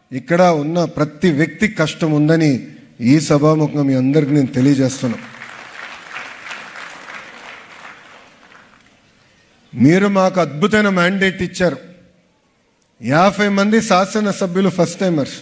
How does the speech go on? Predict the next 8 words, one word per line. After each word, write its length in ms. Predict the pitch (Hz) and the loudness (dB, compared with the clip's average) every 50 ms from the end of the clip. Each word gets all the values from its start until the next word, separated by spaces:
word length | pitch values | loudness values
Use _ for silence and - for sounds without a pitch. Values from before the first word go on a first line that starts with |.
| - - _ _ _ _ _ _ _ - | -20 -20 _ _ _ _ _ _ _ -14
దాంట్లో 360 | - 123 123 135 143 139 156 156 | -6 -2 0 0 0 2 2 2
నేను 220 | 143 143 151 156 | 4 4 4 4
కూడా 140 | 160 160 156 | 4 4 2
ఫస్ట్ 300 | 147 139 139 131 - - | 2 0 -2 -2 -2 0
టైమర్ని. 440 | 151 139 135 127 117 113 110 113 - - - - - - - - - - - - - - - - - - - - - - - - - - - - - - - - - - - - - - - - - - - - - | 0 0 2 0 0 -2 -4 -6 -8 -12 -18 -20 -20 -20 -20 -20 -20 -20 -20 -20 -20 -20 -20 -20 -20 -20 -20 -20 -20 -20 -20 -20 -20 -20 -20 -20 -20 -18 -18 -18 -18 -18 -16 -14 -14 -12 -12 -12 -12 -14 -10 0 4
ఇరవై 300 | 131 160 185 208 226 233 | 4 6 6 6 6 6
ఐదు 120 | 233 233 | 6 4
మంత్రుల్లో 720 | 233 226 220 226 226 233 240 240 247 240 240 240 220 190 | 2 2 0 0 0 0 0 2 4 4 4 4 2 0